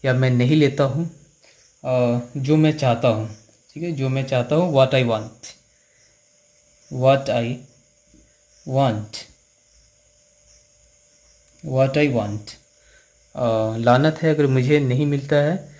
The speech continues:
जो मैं चाहता हूँ। Damned if I don't take what I want। तो इस तरह से आप sentence का आप easily translate कर लेंगे। Just आपको याद रखना है कि डैम्ड का हम लोग को यूज़ कहाँ पे करना है,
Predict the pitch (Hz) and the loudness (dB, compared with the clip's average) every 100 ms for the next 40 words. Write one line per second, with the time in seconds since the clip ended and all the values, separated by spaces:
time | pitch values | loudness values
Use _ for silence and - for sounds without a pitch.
0 | - _ - 127 143 147 143 117 107 110 | -20 _ -8 0 2 2 0 -2 -2 -4
1 | 104 113 120 131 151 175 - 139 135 127 | -4 -4 0 2 2 -2 -6 0 2 2
2 | 127 147 147 160 170 - _ _ _ - | 2 0 0 -2 -2 -10 _ _ _ -8
3 | 123 131 131 127 113 107 107 - _ - | 2 2 4 0 0 -4 -8 -16 _ -12
4 | 165 - 156 156 156 135 135 - - - | -10 -6 -2 0 2 2 2 -2 -14 -20
5 | - _ - - 131 123 147 151 160 127 | -20 _ -18 -8 -6 -2 -2 0 2 2
6 | 120 120 147 147 139 139 139 135 139 135 | 0 0 -2 -2 -2 0 -2 -2 -2 0
7 | 139 151 160 160 131 135 135 123 127 123 | 0 0 -2 -4 -6 -2 -2 0 2 4
8 | 127 127 143 135 139 131 123 131 143 147 | 2 -2 -2 -4 -4 -4 0 0 0 -2
9 | 143 143 143 139 131 135 - 135 139 131 | 0 0 0 -2 -2 -4 -2 0 0 0
10 | 127 131 131 185 | 0 0 -2 -4